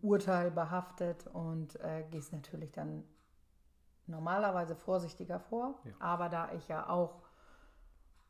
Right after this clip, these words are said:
Speaker 1: äh, dreiundzwanzig war, wo ich schwanger geworden bin, ähm, ja, war das, war ich Gott sei Dank noch, also da muss ich sagen,
Speaker 2: Ja.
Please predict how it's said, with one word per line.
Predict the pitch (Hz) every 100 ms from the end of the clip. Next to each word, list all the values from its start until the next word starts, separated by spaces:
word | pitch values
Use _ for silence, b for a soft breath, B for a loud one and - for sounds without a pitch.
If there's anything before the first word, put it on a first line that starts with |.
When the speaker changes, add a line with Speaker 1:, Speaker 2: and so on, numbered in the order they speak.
| _ _ _ _ _
Speaker 1:
äh, | 151 147 - - - -
dreiundzwanzig | 165 165 170 175 - 175 170 175
war, | 175 175
wo |
ich | 180 -
schwanger | 180 180 180 180
geworden | 180 185 185 185
bin, | 190 202 202 - - - - - - - - -
ähm, | 196 185 175 175 175 175 175 175 180 - -
ja, | 196 175 - - - - - - - b b b b - -
war | 190 180
das, | 180 151 - - - _ - - - 185
war | 196 233
ich | 233 -
Gott | 254 254
sei | 233
Dank | 226 214 -
noch, | 220 214 - - - - - - - - -
also | 190 185
da | 214 269
muss | 226 196
ich | 185
sagen, | - 175 175 185 240 262
Speaker 2:
Ja. | 101